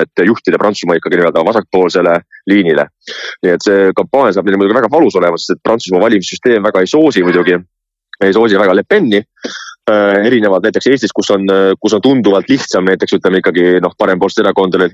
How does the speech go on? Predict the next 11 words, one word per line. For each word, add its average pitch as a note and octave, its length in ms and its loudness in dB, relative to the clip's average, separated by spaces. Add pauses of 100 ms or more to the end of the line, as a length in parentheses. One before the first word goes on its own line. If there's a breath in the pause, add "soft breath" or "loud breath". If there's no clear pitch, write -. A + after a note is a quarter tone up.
edu B2 200 2
saavutada, F#2+ 540 0 (480 loud breath)
sest - 140 -4
meie G2 120 2
valimissüsteem G2+ 440 0
on F2+ 40 -4
lihtsalt D#2 300 -8 (260)
tu-, A2+ 160 2
tu-, B2+ 220 2
noh, - 160 -6
teistsugusem. G#2 500 0